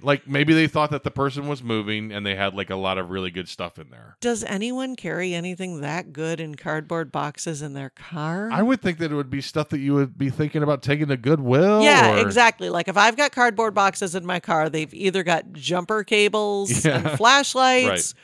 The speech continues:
Speaker 2: or Goodwill donations that I've just been too lazy to take to the store. So,
Speaker 1: Yeah.
Speaker 2: you know, hey, if you want my old jeans that are
Speaker 1: Right.
Speaker 2: out of style,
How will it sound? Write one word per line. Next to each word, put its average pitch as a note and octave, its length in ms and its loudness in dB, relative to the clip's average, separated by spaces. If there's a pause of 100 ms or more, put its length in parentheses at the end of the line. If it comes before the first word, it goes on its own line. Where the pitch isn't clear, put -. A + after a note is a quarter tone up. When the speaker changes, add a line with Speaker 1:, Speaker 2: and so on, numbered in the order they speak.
(220)
Speaker 2:
or G3 340 2
Goodwill A3 460 0
donations F#3+ 600 -2
that E3 80 -2
I've E3 100 -2
just D#3+ 200 -6
been D#3+ 180 -8
too G#3 260 -8
lazy E3+ 580 -2
to E3 100 -4
take E3+ 300 -6
to E3+ 80 -8
the D#3+ 100 -8
store. E3+ 440 -2
So, D#3+ 200 0
Speaker 1:
Yeah. F3 220 0
Speaker 2:
you F3+ 80 -4
know, F3 140 -2 (320)
hey, C4+ 340 2
if F3 240 -4
you F3+ 80 -2
want G3+ 380 0
my F3+ 540 0 (120)
old F#3+ 540 -2 (120)
jeans F#3 840 -4
that E3+ 180 -2
are E3+ 100 0
Speaker 1:
Right. G3 200 4
Speaker 2:
out E3 60 -2
of D#3 160 -4
style, E3+ 760 0